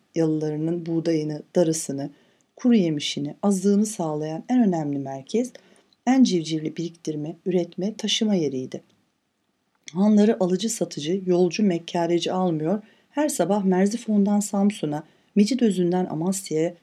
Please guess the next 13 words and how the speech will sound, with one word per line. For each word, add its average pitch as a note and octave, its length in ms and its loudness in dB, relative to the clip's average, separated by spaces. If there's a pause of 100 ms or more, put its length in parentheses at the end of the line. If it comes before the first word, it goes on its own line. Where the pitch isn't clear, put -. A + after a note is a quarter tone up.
(140)
yüzlerce F#3+ 480 0
hayvanlık E3+ 520 0
kervanlar E3+ 600 0
yola D#3+ 220 0
çıkıyordu. C#3 640 -10 (540)
Yaylı G3+ 340 2
dizileri F3+ 420 0
ise C4+ 320 -2
Susa G#3 360 -2
boyunda D#3+ 560 -2
Ankara A3 400 0
treninden D#3+ 560 -4
farksız. - 600 -8